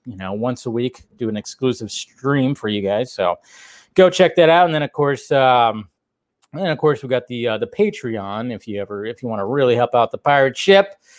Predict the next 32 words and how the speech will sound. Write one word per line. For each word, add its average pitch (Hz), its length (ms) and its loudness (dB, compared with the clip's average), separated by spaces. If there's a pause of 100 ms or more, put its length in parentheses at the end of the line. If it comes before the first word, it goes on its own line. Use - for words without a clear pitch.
(880)
Uh, 127 260 2
try, 160 280 6
you 165 240 2
know, 139 100 2
I'm 151 80 2
gonna 156 120 -2
start 170 380 2
doing 170 280 4
some 160 140 -4
more 156 280 2
exclusive, 156 840 -2
uh, 143 140 4
I 139 100 4
mean, 147 320 -4
I'm 160 100 0
gonna 170 120 0
announce 156 720 -2 (260)
after 147 320 -2
this, 135 320 -2
I'm 135 60 -6
gonna 131 100 -6
announce 131 300 -6
who's 123 140 -12
gonna 127 140 -8
be 123 120 -6
on 113 80 -8
the 104 60 -10
Vodka 131 360 0
stream 107 280 -12
this 98 140 -14
Friday. 98 440 -6
So 95 400 -6